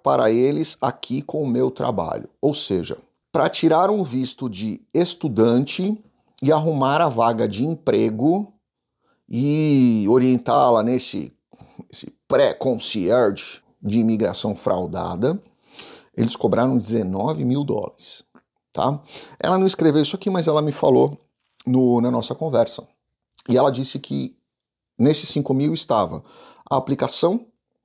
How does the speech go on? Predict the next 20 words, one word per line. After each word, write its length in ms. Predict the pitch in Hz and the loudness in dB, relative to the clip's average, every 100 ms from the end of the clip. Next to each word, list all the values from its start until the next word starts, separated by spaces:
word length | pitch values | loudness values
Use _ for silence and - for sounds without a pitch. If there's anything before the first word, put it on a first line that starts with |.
| _ | _
do, 960 | 127 131 127 117 110 107 98 95 101 95 127 143 _ _ - - | 0 4 4 4 4 2 0 0 -4 -8 -14 -20 _ _ -20 -6
do 140 | 104 | -4
visto 280 | 104 110 - | -4 -4 -2
dela, 340 | 151 175 214 - _ _ | 2 2 -2 -10 _ _
os 140 | 160 156 | 2 4
honorários 600 | 165 151 147 113 - - - | 4 4 2 0 -6 -14 -6
da 220 | 110 120 | 0 2
agência 580 | 127 143 175 - 202 202 _ _ _ _ - | 2 0 -2 -4 -6 -8 _ _ _ _ -6
e, 340 | 139 160 175 - _ _ _ - | -2 -2 -4 -10 _ _ _ 0
é, 340 | 131 127 120 | 2 4 2
uma 240 | - 147 - | 2 0 0
parte 640 | 135 135 143 - 165 165 | 2 2 0 -6 -8 -8
do 160 | 117 127 | -8 -4
que 100 | 135 | -2
eles 140 | 127 | -2
cobravam 420 | - 127 120 123 | -4 0 0 0
pra 140 | 123 120 | 0 -2
arrumar 240 | 117 117 | 0 0
o 60 | 117 | -2
emprego. 420 | 117 - - | -4 -8 -10